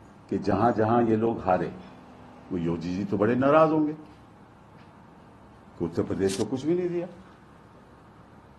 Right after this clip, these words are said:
क्योंकि योगी जी हार गए, इसलिए उत्तर प्रदेश को कुछ नहीं दिया। और जहां जहां अभी चुनाव होने वाले हैं, वहां भी कुछ नहीं मिला। अब हरियाणा में चुनाव होने वाला है,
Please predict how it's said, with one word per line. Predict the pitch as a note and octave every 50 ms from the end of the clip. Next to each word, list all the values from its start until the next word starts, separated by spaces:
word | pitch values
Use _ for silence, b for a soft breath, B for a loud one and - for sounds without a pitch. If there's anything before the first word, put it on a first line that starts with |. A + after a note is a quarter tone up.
| - - -
क्योंकि | - F2 E2+ G2 G2
योगी | G2 G2+ G#2+ G#2+
जी | G#2+ B2
हार | A2+ A2+ C#3 D#3
गए, | E3 F3 A2+ E2 - - - - - - - - - - - - - - - - - - - - D#2+
इसलिए | D#2+ - F2 F2+ F2 E2
उत्तर | - - G2+
प्रदेश | E2+ - E2 E2+ F#2 F2+ -
को | G2+ F#2+
कुछ | - G#2+ G2+ G2+ G#2+
नहीं | A#2 A2+ G#2
दिया। | G#2+ A2+ A#2 - - - - - - - - - - - - - - - - - - - - - - - - - - - - - - - - - -
और | - F2+
जहां | F#2+ G#2+ A2 B2+ C3+
जहां | C3 C#3 C#3+ D3+ D3+ D3
अभी | C#3+ C3
चुनाव | - - B2 G#2+ A#2 C3+ D3 C3+
होने | C#3+ C#3+ C#3+
वाले | C3 C3 B2+ B2+ C#3
हैं, | C#3+ D3 D#3 D3 B2 - - - - -
वहां | F2 D#2+ F2 F#2+ G2+
भी | A2+ C#3
कुछ | C3+ D3 C#3+ - D3+
नहीं | D3+ D3 D3 C#3+
मिला। | D3 C#3+ D3 E3 - - - - - - - - - - - - - - - - - - - - - - - - - - - - - -
अब | D#2 D#2+ E2+
हरियाणा | E2+ F#2 F#2+ F#2+ G2+ A2 A#2
में | A#2 A#2+ A2+
चुनाव | A2+ A#2+ A2 A#2+ B2 B2
होने | A#2 A#2+ B2+ B2+
वाला | B2 B2 B2 C3 B2
है, | A#2+ -